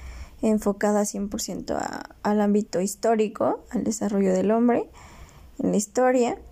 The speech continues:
Eh, ella estudió Filosofía y Letras en la unam, igual que Historia, aunque se rumora que realmente no, nunca tuvo estudios universitarios. Eh, ella,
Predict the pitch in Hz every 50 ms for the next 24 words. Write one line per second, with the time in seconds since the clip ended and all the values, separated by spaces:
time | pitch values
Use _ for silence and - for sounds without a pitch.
0 | - - - - - - - - - - - - - - - - - - - 247
1 | 247 254 247 240 233 - - 269 277 285 311 339 330 - - 226 220 214 220 220
2 | 233 226 226 233 233 262 349 349 - - - - - - 240 214 220 - 214 208
3 | - 208 202 202 208 208 190 - - 190 202 - 190 180 180 175 - - 214 226
4 | 240 349 480 - - - - - - 220 214 196 185 185 190 185 202 - 190 -
5 | - - - - 202 - - - 254 254 262 247 233 254 427 453 - - - -
6 | - - - - - - 269 285 302 294 277 285 302 311 311 - 254 226 247 214
7 | 220 214 208 214 214 - - - - - 208 208 208 208 202 202 196 196 185 196
8 | 208 202 202 196 190 190 185 190 - - 185 180 - - - - 214 - - -
9 | - - - - 226 - - - - - - - - - - - - - 214 214
10 | 214 202 208 - - - - 240 220 185 185 214 214 - - - - - - -
11 | - - - - - - - - - - - - - - - _ - - - -
12 | - - - - 208 214 226 226 226 226 220 220 220 214 214 - - - - -
13 | - - - - - 494 453 - - - - - - - - - - - - -
14 | - - - - - - 254 269 269 294 302 311 311 320 330 -